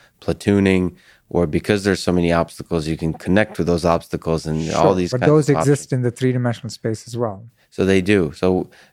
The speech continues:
Speaker 1: uh, th-, the question also implies how difficult are obstacles in the three-dimensional space in flight?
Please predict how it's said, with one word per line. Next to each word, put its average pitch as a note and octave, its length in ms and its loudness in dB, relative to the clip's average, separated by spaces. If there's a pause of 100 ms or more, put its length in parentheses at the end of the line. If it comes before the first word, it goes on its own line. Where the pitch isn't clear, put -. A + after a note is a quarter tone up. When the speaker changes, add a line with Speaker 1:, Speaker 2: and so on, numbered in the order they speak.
Speaker 1:
uh, F2 180 0
th-, - 320 -12
the F2+ 120 0
question G#2+ 380 0
also F#2+ 320 2
implies E2+ 680 0 (160)
how F#2+ 180 0
difficult F2+ 640 -2
are - 280 -2
obstacles D#2 680 -4
in D2+ 140 -6
the D2 100 -8
three-dimensional D2 720 -8
space C#2 460 -12
in D2 80 -10
flight? - 420 -10